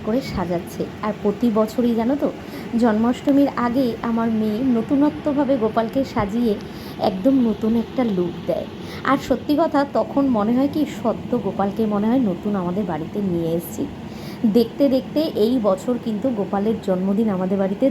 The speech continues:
দশ বছর হবে, তাই না? গোপালেরও বয়স দেখতে দেখতে আমাদের বাড়িতে দশটা বছর হয়ে গেল। খুব একটা বেশি কিন্তু কারুকার্য করেনি, দেখো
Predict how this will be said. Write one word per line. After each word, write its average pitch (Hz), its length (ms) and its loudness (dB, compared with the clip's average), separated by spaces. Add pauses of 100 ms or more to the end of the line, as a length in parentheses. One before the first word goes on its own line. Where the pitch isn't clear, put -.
(140)
দশ 180 260 4 (160)
বছর 175 340 -2
হবে, 175 280 -6 (680)
তাই 269 200 6
না? 269 120 0 (260)
গোপালেরও 202 520 0
বয়স 214 360 0
দেখতে 214 280 -4
দেখতে 254 340 -2 (180)
আমাদের 208 320 0
বাড়িতে 208 240 2 (140)
দশটা 185 380 -2 (100)
বছর - 340 -2 (100)
হয়ে 165 200 -2
গেল। 151 200 -4 (920)
খুব 320 180 6
একটা 320 280 0
বেশি 285 340 0
কিন্তু 302 280 -2
কারুকার্য 240 520 0 (140)
করেনি, 185 340 0
দেখো 190 260 0